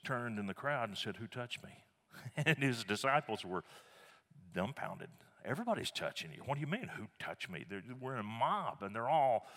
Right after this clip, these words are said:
bending over and touching you, and you're asking the question, 'Who touched me?'" But he said this, "Somebody touched me, for I perceived power going out from me." Again, it's that word dunamis.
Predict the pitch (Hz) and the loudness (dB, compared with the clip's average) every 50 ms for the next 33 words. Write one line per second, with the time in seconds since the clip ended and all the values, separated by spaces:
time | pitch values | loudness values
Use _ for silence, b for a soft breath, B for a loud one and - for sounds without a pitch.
0 | B B - 120 156 156 147 143 139 143 139 135 113 117 110 104 - - - 196 | B B 0 2 2 2 2 2 2 2 0 0 0 -2 -4 -4 -2 2 2 2
1 | 202 - - 110 104 98 101 101 98 98 101 104 101 101 113 143 180 - - - | 4 2 0 -4 -2 0 0 0 0 0 0 4 4 6 6 6 6 4 2 0
2 | 135 120 113 104 - 156 151 - - 127 107 110 123 - - 151 156 151 - - | -2 -2 -4 -4 -2 -2 0 0 -2 -2 -2 -4 -4 -2 4 6 6 6 4 0
3 | 110 101 95 B B B B B B B B B B B B B B B B - | -4 -6 -6 B B B B B B B B B B B B B B B B -18
4 | 107 98 135 135 120 117 127 120 - - - 180 180 - 151 117 92 - - - | -2 2 4 4 6 4 4 4 4 4 4 4 2 2 2 0 2 4 2 2
5 | - - 151 185 240 220 147 98 85 92 95 - - - - - - - - - | 2 2 0 0 0 0 -2 -2 -2 -4 -4 -6 -8 -6 -4 -4 -4 -4 -6 -8
6 | - - 143 - - 170 - - _ _ _ _ b b b b b b b b | -10 -10 -12 -12 -12 -12 -14 -16 _ _ _ _ b b b b b b b b
7 | b b b - 107 98 104 117 123 117 - - 110 95 - - 165 160 147 139 | b b b -2 0 2 4 4 4 2 2 -2 -6 -4 -2 0 0 0 0 -2
8 | 131 120 - - - _ - - - 151 147 135 101 95 92 92 - - 98 95 | -2 -4 -8 -12 -16 _ -6 -4 -4 -2 0 0 0 0 0 -2 -4 -8 -8 -4
9 | 110 113 110 110 110 110 110 110 107 107 104 - - - - - - 117 104 92 | -2 -2 0 -2 -2 -4 -2 -2 0 0 -2 -2 -8 -14 -16 -8 -4 -2 -2 -2
10 | 82 73 69 - _ - 101 95 95 117 120 101 82 73 - - - 101 - - | -2 -6 -8 -10 _ -12 -10 -6 -4 -2 -2 -2 -2 -4 -6 -6 -6 -6 -6 -6
11 | 98 101 92 82 - 107 110 107 92 82 71 - - - | -6 -8 -8 -8 -8 -8 -6 -6 -6 -8 -8 -8 -8 -10